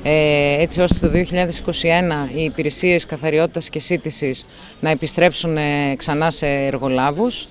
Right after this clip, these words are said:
Θα σας πω ειδικά γι' αυτό. Ε, και να συμπαρασταθούμε και στον αγώνα όμως των, ε, τεσσάρων χιλιάδων επικουρικών, ε, εργαζομένων στην υγεία, των οποίων οι συμβάσεις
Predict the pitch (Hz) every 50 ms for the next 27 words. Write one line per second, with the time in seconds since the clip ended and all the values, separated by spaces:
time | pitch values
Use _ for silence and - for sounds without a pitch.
0 | - - 165 151 - 143 - - - 180 165 143 135 139 - 156 156 131 135 123
1 | - - 202 233 247 - - - - - - - - - - 165 175 170 170 170
2 | 170 170 165 170 165 165 160 160 160 160 160 160 160 160 160 - - 196 180 180
3 | 175 - - - - 175 170 165 - 170 - - 226 240 226 - 233 214 - 214
4 | 202 185 170 170 180 175 175 165 160 165 165 165 156 151 147 - - - - -
5 | - - - - - 170 160 160 160 160 156 156 151 156 - - 160 - - 180
6 | 175 170 175 160 - - 160 151 160 165 165 147 156 147 139 139 131 120 - -
7 | - - - - - - - 135 147 - - - - 156 151 143 - - 180 170
8 | 160 147 135 127 123 120 - - - - 120 135 143 143 143 143 139 139 139 143
9 | 147 147 139 156 139 139 156 156 165 170 165 160 - - 151 139 135 131 110 135
10 | 147 160 185 240 247 - - - - - - 160 165 156 - 185 185 180 160 -
11 | - 156 139 170 170 160 - - 147 127 -